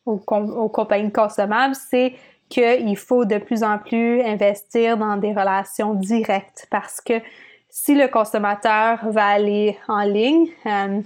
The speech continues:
ils peuvent, ils peuvent aller directement chez un compétiteur, ils peuvent, euh, ils peuvent, ils ont tellement d'options.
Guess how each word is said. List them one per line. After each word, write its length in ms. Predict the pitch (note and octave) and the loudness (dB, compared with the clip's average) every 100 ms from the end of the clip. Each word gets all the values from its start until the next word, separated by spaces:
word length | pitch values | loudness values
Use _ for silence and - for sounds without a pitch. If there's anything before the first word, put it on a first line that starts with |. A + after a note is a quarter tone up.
| _ _ | _ _
ils 160 | B3 G3+ | -4 -4
peuvent, 420 | - A#3+ B3 A#3+ | 0 4 4 2
ils 200 | B3 A3 | -2 -2
peuvent 220 | - A#3 | 0 2
aller 300 | G#3+ G#3 G#3+ | 2 2 0
directement 720 | G3+ A#3 G#3+ G#3+ - G#3+ G#3+ A#3+ | -2 0 -2 -2 -4 -2 0 -2
chez 180 | - A3 | -2 -2
un 140 | G#3 | -2
compétiteur, 920 | G#3+ G3+ G3+ G3+ _ A#3+ A#3+ B3+ B3+ B3+ - - - - | -4 -4 -4 -6 _ 2 4 4 2 -4 -20 -20 -20 -4
ils 160 | A3 | -4
peuvent, 460 | - A3 G#3+ G#3+ G3+ | 0 2 2 0 0
euh, 460 | G#3 G3+ G3 G3 G#3 | 2 4 4 2 -2
ils 140 | A3 | -6
peuvent, 320 | - A3 G3+ - _ _ - | -2 -2 -2 -10 _ _ -6
ils 60 | |
ont 60 | G#3+ | -4
tellement 340 | A3 C4 B3 | -2 0 0
d'options. 560 | G#3 G3+ - - G#3+ | 0 -2 -4 -10 -8